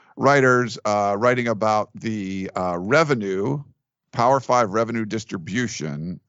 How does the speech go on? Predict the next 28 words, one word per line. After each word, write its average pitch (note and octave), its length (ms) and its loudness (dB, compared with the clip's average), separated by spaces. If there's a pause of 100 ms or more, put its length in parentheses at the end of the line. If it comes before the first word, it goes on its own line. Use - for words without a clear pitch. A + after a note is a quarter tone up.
(100)
uh, D#2 220 -4 (100)
average B2 420 2
per B2+ 160 -2
school E2 540 -6
for E2+ 280 -6
the E2 120 -6
twenty A2+ 280 -2
twenty-one, G2 680 -2 (680)
twenty B2 300 2
twenty-two G#2+ 960 0
season. A#2+ 920 -2 (580)
And A2 140 4
I'll G#2+ 100 4
go A#2 120 6
over A#2+ 140 6
it A#2 40 2
with G#2+ 160 0
you A2 60 2
and G2 80 0
get A2 100 2
your G2 80 -4
thoughts. G2 520 -2
Uh, G2 260 -2
Big C#3 260 0
Ten F3 200 2
coming D#3+ 220 0
in C3+ 120 -2
first, - 520 -2